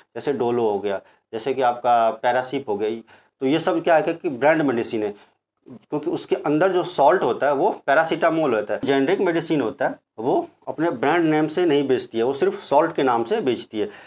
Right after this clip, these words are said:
तो वो बेचती ऐसे है कि जब कोई दवा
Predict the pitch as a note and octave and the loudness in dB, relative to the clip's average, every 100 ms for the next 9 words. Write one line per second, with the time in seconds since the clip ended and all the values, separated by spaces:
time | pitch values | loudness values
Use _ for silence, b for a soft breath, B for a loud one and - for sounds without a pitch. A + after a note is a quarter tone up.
0 | B _ D3 D3+ D3+ D#3 A#2+ A#2+ C#3 C#3 | B _ -2 0 0 -2 -6 0 0 0
1 | E3 D3+ F3 E3 D3 E3 E3+ E3 C#3+ C3+ | 0 0 0 0 0 0 -2 -2 2 2
2 | C#3+ | 2